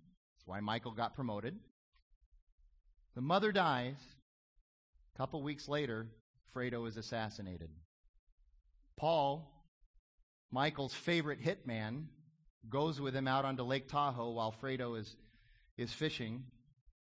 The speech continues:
Of course, Fredo knows he's gonna get assassinated because he immediately begins to say the rosary. Paul pulls out a shotgun and assassinates him there on Lake Tahoe. You see, somebody once said that <laughs> there are no original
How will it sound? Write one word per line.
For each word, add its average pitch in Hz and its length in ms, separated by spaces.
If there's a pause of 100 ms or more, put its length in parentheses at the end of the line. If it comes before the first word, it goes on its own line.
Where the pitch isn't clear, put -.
(140)
Of - 80
course, 139 200
Fredo 139 360
knows 135 240
he's 120 160
gonna 123 160
get 120 160
assassinated 120 680
because 117 320
he 113 140
immediately 123 460
begins 113 340
to 117 100
say 120 200
the 107 100
rosary. 104 500 (1300)
Paul 120 180
pulls 117 240
out 110 140
a 101 40
shotgun 117 480
and 98 120
assassinates 110 680
him 98 140
there 98 160
on 95 160
Lake 98 220
Tahoe. 98 440 (2750)
You 139 100
see, 165 280 (840)
somebody 202 340
once 160 240
said 165 240
that 147 120
<laughs> - 140
there 175 100
are 160 140
no 175 240
original 170 880